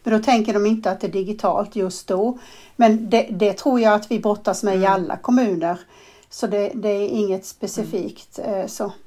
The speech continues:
Speaker 2: Men de upptäcker själv då att du borde varit med och så bjuder de in
Speaker 1: Ja,
Speaker 2: dig?
Speaker 1: ibland. Eller, "Nu behöver vi göra det här, kan du fixa
Speaker 2: Ja.
Speaker 1: det här?" Och jag menar, eh, ska man förklara
Speaker 2: Ja.
Speaker 1: och berätta och återge i efterhand så är det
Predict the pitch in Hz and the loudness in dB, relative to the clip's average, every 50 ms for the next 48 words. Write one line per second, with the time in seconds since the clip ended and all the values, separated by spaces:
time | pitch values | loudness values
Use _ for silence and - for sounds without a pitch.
0 | - - - - - - 190 233 247 254 285 240 247 269 285 285 - - 262 233 | -20 -20 -20 -20 -16 -4 0 0 4 4 4 4 4 2 0 0 2 2 2 2
1 | 240 226 226 - - 320 254 196 190 208 202 233 247 240 180 170 180 190 - - | 4 0 -4 -2 0 2 2 2 2 0 -4 0 4 6 6 6 6 4 2 2
2 | 190 - - - - 196 240 214 190 180 208 220 226 208 190 185 185 185 - 214 | 0 -2 -4 -16 -4 0 0 0 0 0 -2 -2 0 0 0 -2 -2 -2 0 -2
3 | 190 175 170 175 170 - 180 185 185 185 175 175 175 190 202 190 170 165 359 277 | -2 0 -2 -4 -6 -8 -8 -6 -4 -4 -4 -4 -6 -6 -6 -4 0 4 6 6
4 | 202 202 240 285 - - - 302 262 262 208 208 233 240 247 233 233 247 247 240 | 8 6 6 2 0 -4 -4 0 2 2 4 4 4 2 2 2 4 4 2 2
5 | 226 226 254 254 254 254 254 254 277 277 285 277 240 190 202 220 214 214 - - | 2 2 2 2 2 2 0 0 2 4 6 6 6 6 4 2 2 0 0 -2
6 | 240 220 220 220 247 240 233 - 277 - 285 240 247 262 226 202 196 202 208 214 | -2 -2 0 0 -2 -4 -4 -2 -2 0 2 2 2 2 2 2 2 0 2 2
7 | 220 226 220 220 226 220 220 214 226 - - - - 247 233 - - - - 269 | 4 4 4 4 2 2 2 2 0 0 -2 -6 -6 -4 -4 -6 -8 -8 -4 0
8 | 247 240 240 233 233 - 262 262 - 285 226 196 190 196 190 196 214 220 226 233 | 4 4 4 4 2 -2 -6 -2 4 4 6 6 6 4 4 4 4 4 6 4
9 | 247 240 - 247 226 285 277 262 240 - - - - 233 233 254 262 247 247 - | 4 2 2 4 4 4 4 4 0 0 -4 -2 0 2 2 4 2 0 -2 -4
10 | 226 214 208 226 240 240 - - 208 190 190 190 190 190 185 - 240 226 226 233 | -2 0 2 2 0 -2 -4 -10 -4 -2 0 0 0 -2 -4 -2 -2 0 0 2
11 | 233 214 208 208 | 2 2 0 -2